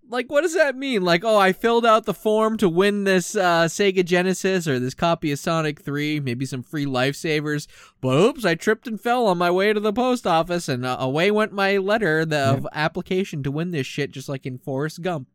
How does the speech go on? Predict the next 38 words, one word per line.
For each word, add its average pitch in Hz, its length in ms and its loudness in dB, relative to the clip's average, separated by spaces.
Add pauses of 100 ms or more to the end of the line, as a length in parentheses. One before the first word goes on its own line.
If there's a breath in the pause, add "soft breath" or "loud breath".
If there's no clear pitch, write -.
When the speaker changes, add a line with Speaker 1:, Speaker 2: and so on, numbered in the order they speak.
Speaker 1:
like, 110 220 -12 (240)
turn 143 240 -4
into 156 220 -6
a - 20 -6
little 165 260 -2
feather 175 300 0
floating 160 320 -6
away. 170 460 -2 (100)
Speaker 2:
Yeah, 98 280 4 (100)
and 185 360 6
I 143 140 6
choked 143 380 6
on 131 160 6
the 117 80 4
Sonic 117 420 4
ring. 90 400 -2 (240)
Speaker 1:
Yeah, 143 200 -4 (180)
well, 139 320 0
you, 143 240 -4
you 139 200 -2
couldn't 180 340 -4
choke 123 280 -4
on, 104 160 -6
on 107 240 -8
a 104 80 -10
Sonic 107 420 -10
ring 107 280 -10
because 110 400 -8
lifesavers 113 680 -6
are 113 80 -8
designed 117 360 -8
so 151 80 -8
that 147 80 -10
you 131 100 -14
can't 190 260 -10
choke 113 220 -10
on 101 160 -10
them. 92 240 -14